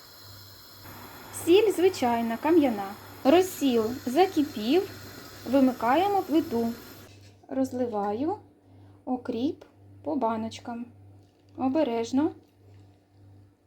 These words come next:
лєм розсіл на огірочки, щоб баночка не тріснула. Розсіл наливаю у повінця баночки.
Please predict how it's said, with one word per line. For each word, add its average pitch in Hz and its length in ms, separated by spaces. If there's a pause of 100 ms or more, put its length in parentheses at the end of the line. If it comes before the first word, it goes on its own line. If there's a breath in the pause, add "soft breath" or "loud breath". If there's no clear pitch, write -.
(520)
лєм 240 380
розсіл 359 560 (1300)
на 262 420 (720)
огірочки, 240 840 (1160)
щоб 214 220
баночка 269 520
не 262 160
тріснула. 240 600 (3500)
Розсіл 277 720
наливаю 247 600
у - 40
повінця 240 520
баночки. 220 640